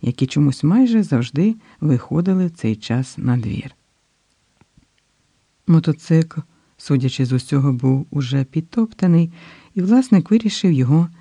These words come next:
перефарбувати. Фарба тоді теж вважалася дефіцитом,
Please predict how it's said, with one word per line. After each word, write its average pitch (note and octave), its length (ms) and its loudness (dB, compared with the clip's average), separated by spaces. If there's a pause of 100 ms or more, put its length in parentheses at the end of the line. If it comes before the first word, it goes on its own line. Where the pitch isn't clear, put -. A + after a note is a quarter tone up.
(220)
перефарбувати. C3 920 -4 (840)
Фарба A#3 480 4
тоді F#3+ 280 2
теж A3 380 -2
вважалася D3 640 0
дефіцитом, A2 760 -4